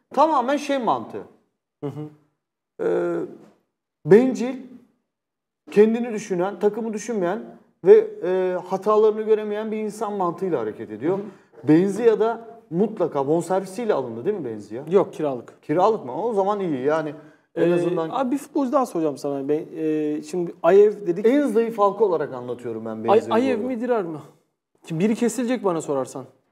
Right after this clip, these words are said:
Speaker 2: Artık hani Moses da geldi,
Speaker 1: Vallahi
Speaker 2: geliyor.
Speaker 1: bak, Ayev'i beğenmiyorum ama her şeye rağmen Ayev derim. Neden Ayev derim? Dirar'ın da golle alakası yok kardeşim.
Speaker 2: Ya var mı yok mu saha içinde? O,
Speaker 1: Hayır,
Speaker 2: bilmiyorum.
Speaker 1: var. Defansa çok daha fazla yardım eder. Dirar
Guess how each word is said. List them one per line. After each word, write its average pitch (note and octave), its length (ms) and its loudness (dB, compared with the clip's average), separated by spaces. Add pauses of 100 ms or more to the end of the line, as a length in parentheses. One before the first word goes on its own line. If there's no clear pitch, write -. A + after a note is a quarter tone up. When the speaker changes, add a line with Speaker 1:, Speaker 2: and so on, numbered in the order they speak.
(200)
Speaker 2:
Artık C#3 280 -6
hani D3+ 160 0
Moses D#3+ 380 0
da F3 80 0
geldi, C#3 240 0
Speaker 1:
Vallahi D3 180 4 (140)
Speaker 2:
geliyor. D#3 80 0
Speaker 1:
bak, A3 160 -6
Ayev'i F3 380 2
beğenmiyorum F#3+ 480 -2
ama F3 160 -2
her G#3 100 -2
şeye G3 240 0
rağmen D#3+ 360 -2
Ayev C3+ 320 0
derim. G2+ 300 -6
Neden D3+ 280 0
Ayev A#2 340 -2
derim? F#2 220 -10 (840)
Dirar'ın B3 500 4
da C#3+ 200 2 (600)
golle B3+ 360 8
alakası G#3 600 0
yok A#3 200 -4
kardeşim. D#3 380 -2
Speaker 2:
Ya D3+ 60 0
var F#3 120 6
mı A#3 100 -2
yok B3 160 -2
mu A3+ 80 -8
saha G3 260 0
içinde? F#3+ 380 -4
O, G#3 160 -2 (360)
Speaker 1:
Hayır, E3+ 240 4
Speaker 2:
bilmiyorum. D3 280 4
Speaker 1:
var. D#3+ 120 4 (560)
Defansa D3 880 0
çok E3+ 260 -6
daha G#3+ 180 4
fazla G3 340 2
yardım C3 320 -2
eder. A2 300 -6
Dirar G3 300 6